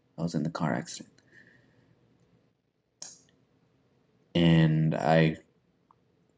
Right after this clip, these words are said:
was pretty bad. Not, not to a point where I couldn't walk or anything,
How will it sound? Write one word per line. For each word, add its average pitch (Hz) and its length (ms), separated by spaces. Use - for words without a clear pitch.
was 85 140
pretty 87 280
bad. 80 640
Not, 95 320
not 95 260
to 101 100
a 87 40
point 90 240
where 85 120
I 85 80
couldn't 80 260
walk 80 340
or 73 80
anything, 80 460